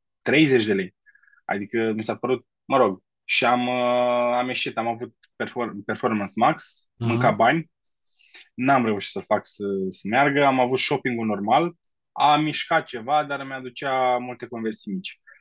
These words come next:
Speaker 1: Și acum am setat, uh, pentru mine MailChimp era foarte scump, uh, pentru ce vreau să fac,
Speaker 2: Mhm.
Speaker 1: pentru că vreau să-mi setez, uh, email sequences și era pentru varianta aia în care putem să set-, să fac automaze-,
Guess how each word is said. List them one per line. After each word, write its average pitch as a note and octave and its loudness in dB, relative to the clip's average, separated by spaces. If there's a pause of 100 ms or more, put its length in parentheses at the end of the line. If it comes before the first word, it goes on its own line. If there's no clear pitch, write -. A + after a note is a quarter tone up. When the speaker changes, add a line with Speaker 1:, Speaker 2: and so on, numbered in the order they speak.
(420)
Speaker 1:
Și - -4
acum C#3 2
am C3 4
setat, B2 0
uh, A2+ -4 (180)
pentru B2+ 0
mine C#3 4
MailChimp B2 2
era A2 0
foarte - -8
scump, - -10 (840)
uh, G#2 -6
pentru G#2+ -2
ce - -6
vreau A2 -4
să - -18
fac, - -10 (460)
Speaker 2:
Mhm. A#2+ -6
Speaker 1:
pentru G#2 -6
că G#2+ -4
vreau A2+ 2
să-mi A2+ -2
setez, G#2 0
uh, G2 0 (180)
email A2 0
sequences A#2 -4
și - 0 (440)
era A#2 4 (100)
pentru A2 -4 (1160)
varianta A#2+ 4
aia A#2 4
în G2+ -2
care G#2 -2
putem A2 -8
să G#2+ -4
set-, G2+ -4
să - -10
fac A2 -2
automaze-, A2 0